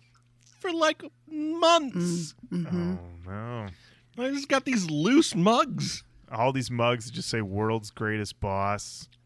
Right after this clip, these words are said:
Speaker 1: If you want a Jurassic Park mug circa n-, release of the first Jurassic Park,
Speaker 3: M-
Speaker 1: I've got you covered.
Speaker 3: Matt, that is called a collector's item, my friend. Throw that shit
Speaker 1: That's
Speaker 3: up on
Speaker 1: why I get
Speaker 3: eBay.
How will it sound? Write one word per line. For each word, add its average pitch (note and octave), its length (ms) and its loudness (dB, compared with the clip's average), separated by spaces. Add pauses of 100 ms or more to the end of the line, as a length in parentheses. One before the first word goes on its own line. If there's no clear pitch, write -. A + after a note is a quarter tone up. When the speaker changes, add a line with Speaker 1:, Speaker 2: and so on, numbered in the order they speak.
(720)
Speaker 1:
If D3 160 2
you B3+ 100 4
want E4+ 180 4
a C#4 60 6
Jurassic F3+ 640 2
Park D3+ 340 2
mug G#2 280 -2
circa B2 300 -4
n-, G2+ 300 -6 (200)
release B2 480 2
of D3 80 -2
the A#2 100 0
first C#3+ 300 0
Jurassic A#2+ 440 -2
Park, A#2+ 380 -4
Speaker 3:
M- A#2+ 160 -10 (220)
Speaker 1:
I've D3 180 4
got C#3 240 6
you G#2+ 100 0
covered. - 480 -6
Speaker 3:
Matt, F3 720 6 (220)
that B3 360 6
is F#3 180 -4
called F#3+ 320 2
a E3+ 40 0
collector's E3+ 640 -2
item, D3+ 300 4
my C3 140 4
friend. C#3+ 500 0
Throw G3+ 160 4
that C4 180 2
shit - 180 2
Speaker 1:
That's A4+ 120 4
Speaker 3:
up - 80 6
on A#4+ 60 8
Speaker 1:
why A#4 100 4
I A4+ 40 2
get C#4+ 200 4
Speaker 3:
eBay. D#3+ 480 8